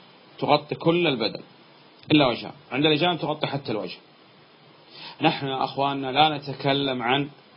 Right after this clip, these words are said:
النظر إلى الأمة، صح؟ نحن نتكلم عن صحة الصلاة. النظر إلى الأمة ماذا يعني تستر أو كذا، هذا أمر آخر. نحن نتكلم الآن عن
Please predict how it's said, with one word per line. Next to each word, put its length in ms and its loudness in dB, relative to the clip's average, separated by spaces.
النظر 600 2
إلى 240 -2
الأمة، 520 2
صح؟ 320 2
نحن 160 4
نتكلم 560 2
عن 140 0
صحة 460 0
الصلاة. 460 2
النظر 500 2
إلى 200 2
الأمة 720 0
ماذا 600 0
يعني 440 -6
تستر 520 0
أو 80 0
كذا، 360 0
هذا 340 2
أمر 300 -2
آخر. 360 4
نحن 160 -6
نتكلم 400 0
الآن 200 0
عن 260 0